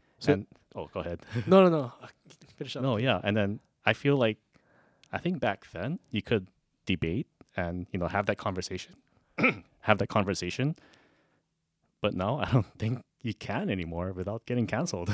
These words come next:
Speaker 2: <laughs>
Speaker 1: <laughs>
Speaker 2: You know?
Speaker 1: I think it's, it depends on who you debate with.
Speaker 2: Yeah.
Speaker 1: I thi-, um, one of the things, okay, I'll just say this and then we, we'll get back to something that I wanted to ask, ask you about. Um, one of the things that I've thought of recently is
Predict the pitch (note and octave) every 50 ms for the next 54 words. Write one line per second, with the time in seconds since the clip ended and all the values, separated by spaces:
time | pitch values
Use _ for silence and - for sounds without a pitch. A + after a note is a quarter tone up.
0 | - - _ C#3+ C3+ C3 B2+ - F#3 E3 C3 - - _ - G#2+ F#2+ - A#2 A2+
1 | G#2 A#2+ - - - _ _ _ _ _ _ _ _ _ _ _ _ _ - -
2 | - D#3 D3+ C#3 C3 A#2+ - - - _ - D#3 B2+ C3 - C#3 C3 A#2+ A2+ A2
3 | G#2 G#2 A#2+ A2 G2+ F2+ F2+ F#2 - - - G2+ G2+ G2 G#2+ - - - - -
4 | F#2+ F#2 F2+ F2 F2 F2 F2 F2 - _ _ _ _ _ _ _ _ _ _ -
5 | B2+ B2 C#3+ D3+ - - _ - C#3 C3+ B2 A2+ G#2 G2+ G2 G#2 A#2 B2 C3+ C3
6 | C3 B2 A#2+ A2+ - B2 A2+ A2+ A2 G#2+ G#2 - - - - - - _ _ _
7 | _ _ _ _ _ _ _ _ _ _ _ _ _ _ _ _ _ _ _ _
8 | _ _ _ _ - B2 B2 A2 G2+ G#2 A2+ B2 B2 A2+ - C3 A2+ A2 A2 -
9 | B2 A2+ G#2+ G#2 G2+ - - - - - _ _ C#3+ C#3 C3 B2+ B2 - - B2
10 | - B2 - - A2+ A2+ G#2+ A2 A2+ A2 G#2+ G#2 G#2+ A2 A2 G#2 - - G#2 -
11 | - _ - - - A#2+ A#2 G#2+ - - G#2 G2+ G2 G#2+ G2+ F#2+ - - - _
12 | _ _ _ _ _ _ - - - - - - - - - - A#2 G#2 G2 G2+
13 | A#2+ B2+ D3+ E3 F3 D#3+ D#3 - - C#3+ B2+ B2 B2+ A#2 G#2+ A2+ G#2+ G2+ G2 G2
14 | - _ _ _ _ _ _ - A2+ A#2+ B2 - - - A2 G#2+ G#2 G#2 G2+ G2+
15 | G2 G#2 G#2 G2+ - - G#2 G2+ G2+ G2+ G2+ - -